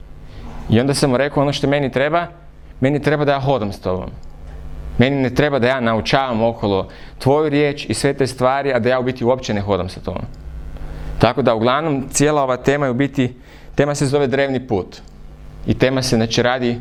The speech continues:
znači, o odnosu sa Bogom. Jedna stvar što se tiče, znači, da neke stvari samo objasnim, što se tiče duha, to svi znate. Znači, Bog je duh.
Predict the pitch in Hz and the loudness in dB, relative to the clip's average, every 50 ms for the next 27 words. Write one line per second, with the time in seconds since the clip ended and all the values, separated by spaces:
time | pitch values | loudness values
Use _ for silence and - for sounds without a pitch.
0 | - - - 117 110 - - 117 - 120 123 123 120 120 113 120 113 113 - - | -6 -6 -2 -2 -2 0 0 0 2 2 4 4 2 2 0 0 -2 -2 0 2
1 | 113 107 107 - - - - - - - - - - - - - - 131 113 110 | 2 2 0 -2 -10 -18 -16 -16 -16 -16 -14 -14 -14 -8 -2 0 2 2 4 4
2 | 117 110 101 95 92 107 - - - - - - - - - - 113 120 143 160 | 2 2 2 0 -2 -4 -6 -8 -12 -16 -14 -14 -14 -10 -2 2 4 4 6 4
3 | 160 156 147 - 156 156 151 147 - 143 135 - 139 131 - 151 151 147 - 139 | 2 0 0 4 4 4 4 4 0 0 2 2 0 2 2 2 2 2 2 0
4 | 127 127 131 - - - - - - - - - - - - - - - - - | 0 0 -4 -10 -18 -20 -20 -20 -18 -18 -16 -16 -16 -16 -14 -14 -14 -12 -12 -12
5 | - - - - 120 117 117 - 123 110 120 110 110 113 110 110 107 107 - - | -12 -4 2 2 4 4 4 2 4 4 4 4 4 4 4 4 2 0 -2 -6
6 | - - - - - - - - 127 123 127 127 131 113 - - 135 127 123 113 | -10 -16 -16 -16 -16 -14 -6 0 2 2 2 2 -2 -2 2 4 4 4 4 2
7 | - 139 123 117 110 110 123 127 127 - 131 113 113 104 - 113 107 - - 123 | 2 2 2 2 4 4 2 2 2 0 -4 -4 -4 -4 -2 -4 -4 -4 -2 -2
8 | 123 127 117 107 110 127 123 123 98 - - 113 107 - - 120 104 107 113 117 | -2 0 2 2 4 4 2 2 -2 -2 0 -2 -2 0 0 0 2 2 2 2
9 | 123 120 - 113 104 - - - - - - - - - - - - - - - | 2 0 0 -2 -2 -2 -10 -16 -16 -16 -16 -16 -14 -14 -12 -12 -10 -8 -6 -6
10 | - - - 113 110 - 117 120 143 143 147 139 120 139 131 104 85 - - - | -4 0 0 2 2 4 4 4 4 4 2 2 4 4 2 2 2 -2 -6 -10